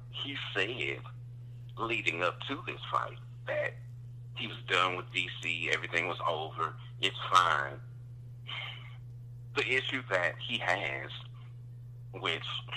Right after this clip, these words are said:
I mean, everyone has their own stuff.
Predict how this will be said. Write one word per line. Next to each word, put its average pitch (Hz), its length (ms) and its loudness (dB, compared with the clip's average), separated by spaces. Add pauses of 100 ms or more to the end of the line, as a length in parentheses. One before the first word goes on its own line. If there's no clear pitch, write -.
(720)
I 92 60 8
mean, 85 180 -2 (300)
everyone 101 400 6
has 85 160 10
their 85 140 8
own 73 340 -2 (580)
stuff. - 260 -2